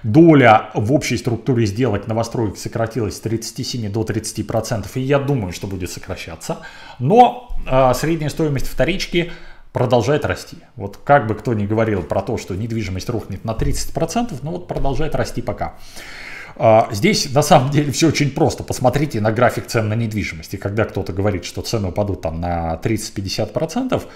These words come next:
особенно, что однушки подешевеют на пятьдесят процентов, ну,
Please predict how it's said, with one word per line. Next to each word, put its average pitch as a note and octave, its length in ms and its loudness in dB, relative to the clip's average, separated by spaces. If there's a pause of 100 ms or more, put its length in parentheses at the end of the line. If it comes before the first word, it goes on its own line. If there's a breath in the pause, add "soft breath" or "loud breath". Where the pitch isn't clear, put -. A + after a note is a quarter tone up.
(140 loud breath)
особенно, G#2+ 560 4
что - 320 -4
однушки D#3+ 460 4
подешевеют G#2 520 0
на A2 80 -2
пятьдесят - 400 -4
процентов, - 540 -6
ну, F3+ 240 -8